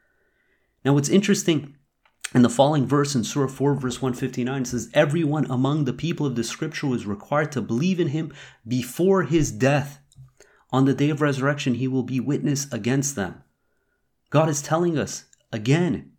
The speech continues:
not only did he terminate Jesus' life at that moment, but it's telling us that before his death, meaning he died, his body died. His body went to dust.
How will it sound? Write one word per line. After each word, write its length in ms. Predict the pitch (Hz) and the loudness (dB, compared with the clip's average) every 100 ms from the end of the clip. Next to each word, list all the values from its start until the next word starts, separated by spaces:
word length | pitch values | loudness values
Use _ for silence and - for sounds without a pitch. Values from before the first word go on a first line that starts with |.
| - | -4
not 200 | 127 165 | 0 2
only 180 | 170 156 | 2 0
did 140 | 139 | 0
he 100 | 139 | 0
terminate 540 | 143 - 175 185 - 117 | -2 0 2 2 0 -2
Jesus' 420 | 160 151 156 - | -2 0 -4 -2
life 280 | 143 139 - | -2 -2 -6
at 140 | 113 | -4
that 200 | 127 123 | -4 -2
moment, 400 | - 156 139 - - _ _ _ _ _ _ - | -2 -2 -2 -6 -14 _ _ _ _ _ _ 2
but 120 | 147 | 2
it's 120 | 147 | 2
telling 380 | 143 - 170 170 | -4 -4 0 0
us 100 | 135 | -2
that 240 | - 104 | -6 -6
before 480 | 107 117 - 180 190 | -8 -10 -4 0 0
his 360 | 143 185 185 123 | 2 2 2 2
death, 420 | 139 160 143 - | 0 0 -4 -4
meaning 300 | 135 185 170 | 0 2 0
he 200 | 170 185 | 0 -2
died, 360 | 151 175 151 117 | -2 -2 -2 0
his 200 | 151 110 | -2 2
body 600 | 143 196 202 175 156 _ - | 2 4 2 -2 -8 _ 0
died. 440 | 180 214 - - _ _ _ _ | 2 2 -4 -10 _ _ _ _
His 180 | 160 143 | 0 2
body 340 | 156 185 196 | 2 2 2
went 280 | 139 175 - | 0 -2 -4
to 160 | - 156 | -4 0
dust. 520 | 180 185 - - | 2 2 0 -8